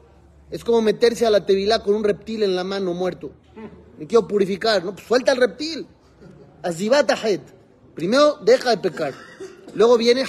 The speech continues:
haratá. Ahora sí, ya que dejé de pecar, híjole, me arrepiento, la regué. Qué mal estuve. Luego viene vidui. Me confieso verbalmente y digo, "Perdón, Dios, hatati, abiti, pashati". Pequé sin querer,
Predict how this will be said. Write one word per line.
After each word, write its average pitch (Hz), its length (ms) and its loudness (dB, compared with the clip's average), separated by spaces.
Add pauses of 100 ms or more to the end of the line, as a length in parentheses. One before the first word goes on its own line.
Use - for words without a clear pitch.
haratá. 175 640 -4 (440)
Ahora 214 260 0
sí, 269 260 -4
ya 208 180 2
que 262 100 4
dejé 233 200 2
de 240 80 6
pecar, 196 540 -4 (320)
híjole, 202 360 -2
me 165 120 -6
arrepiento, 180 600 -4
la 151 100 -4
regué. 156 420 -6 (460)
Qué 175 100 -6
mal 196 260 0
estuve. 170 340 -6 (800)
Luego 240 200 4
viene 262 280 0
vidui. 220 640 -2 (520)
Me 170 100 -6
confieso 220 520 0
verbalmente 220 720 -2
y 226 80 -6
digo, 247 320 -6
"Perdón, 214 360 -2
Dios, 233 280 0 (140)
hatati, 220 480 -6
abiti, 208 420 -6
pashati". 175 580 -8 (380)
Pequé 220 320 -2
sin 208 200 -8
querer, 220 500 -2